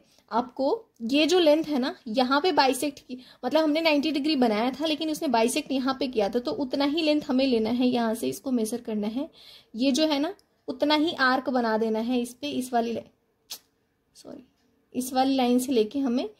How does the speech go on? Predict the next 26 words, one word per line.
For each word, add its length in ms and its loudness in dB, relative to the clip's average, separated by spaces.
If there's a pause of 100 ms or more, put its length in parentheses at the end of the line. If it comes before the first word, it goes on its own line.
(340)
यहाँ 380 0
पे, 80 -2
जहाँ 280 2
पे 100 -4
ये 140 0
बाइसेक्ट 520 0
करेगा 360 2
ना, 140 -4
वो 180 2
हमारा 380 2
नाइन 280 0
पॉइंट 300 -2
थ्री 120 -8
हो 140 -6
जाएगा, 320 -14 (840)
राइट। 320 0 (1200)
So 200 -6
आप 260 4
इस 120 -4
पॉइंट 360 2
को 120 -4
यहाँ 340 2
पे 100 -4
पी 340 -2
लिख 260 2
दो 80 0